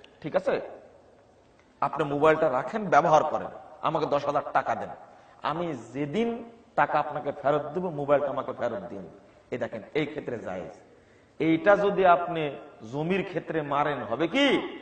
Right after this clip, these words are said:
না, এক একটার ক্ষেত্রে এক একটা নিয়ম। এটাই না বুঝার কারণে এক শ্রেণীর আলেম সবগুলো খিচুড়ি পাকাইছে, সবগুলো খিচুড়ি পাকাইছে।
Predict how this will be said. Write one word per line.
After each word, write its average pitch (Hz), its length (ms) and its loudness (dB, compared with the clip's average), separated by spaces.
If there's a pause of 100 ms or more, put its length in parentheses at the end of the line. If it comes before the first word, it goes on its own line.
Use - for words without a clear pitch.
(160)
না, 156 440 2 (360)
এক - 140 2
একটার - 340 6
ক্ষেত্রে 285 320 10
এক 269 220 10
একটা - 340 8
নিয়ম। 240 360 4 (440)
এটাই 339 400 10
না 381 160 12
বুঝার 302 360 10
কারণে 254 360 12
এক 226 200 12
শ্রেণীর 220 280 6
আলেম 202 320 8 (340)
সবগুলো 220 760 2
খিচুড়ি 202 380 2
পাকাইছে, - 420 -4 (1300)
সবগুলো 180 280 -6
খিচুড়ি 156 420 -6
পাকাইছে। - 440 -12